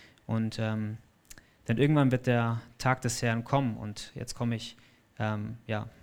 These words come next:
wenn die Sachen bisher nicht unbequem genug waren, komme ich jetzt zum unbequemen Teil. Denn Vers siebzehn ist, denn dort steht geschrieben, denn es ist Zeit, denn die Zeit ist da, da das Gericht beginnt bei dem Haus Gottes.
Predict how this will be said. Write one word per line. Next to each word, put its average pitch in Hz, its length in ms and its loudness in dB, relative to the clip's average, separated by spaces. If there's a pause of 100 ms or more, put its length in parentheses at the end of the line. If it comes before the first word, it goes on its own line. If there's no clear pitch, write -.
(100)
wenn - 100 -8
die 117 60 -4
Sachen 113 300 -4
bisher 120 280 -4
nicht 117 280 -6
unbequem 135 400 0
genug 127 280 2
waren, 120 200 2
komme 123 160 2
ich 117 60 2
jetzt 123 160 -2
zum - 100 -6
unbequemen 123 500 0
Teil. 107 320 -6 (540)
Denn 117 180 0
Vers 120 220 0
siebzehn 135 320 0
ist, - 280 -4
denn 110 300 -2 (720)
dort 117 140 2
steht 131 200 -2
geschrieben, 127 380 0
denn 120 160 4
es 123 160 0
ist - 220 -4
Zeit, 143 520 0 (220)
denn 120 100 4
die 120 80 2
Zeit 147 300 4
ist - 220 0
da, 117 260 6
da 120 100 0
das 120 200 0
Gericht 135 340 -2
beginnt 135 300 4
bei 127 80 6
dem 120 160 4
Haus 123 240 4
Gottes. - 500 -6